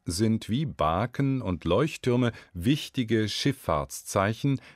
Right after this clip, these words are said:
die den Seeleuten zusammen mit Seekarten zur Orientierung dienen.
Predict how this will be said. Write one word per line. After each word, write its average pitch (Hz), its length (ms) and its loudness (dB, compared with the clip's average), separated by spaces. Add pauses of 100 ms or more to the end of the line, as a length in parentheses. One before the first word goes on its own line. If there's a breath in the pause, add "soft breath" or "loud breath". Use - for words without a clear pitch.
(100)
die 113 100 2
den 113 220 4
Seeleuten 147 760 2
zusammen 92 720 0
mit 110 160 -2
Seekarten 110 800 0
zur 98 260 0
Orientierung 92 1040 2
dienen. 76 360 -2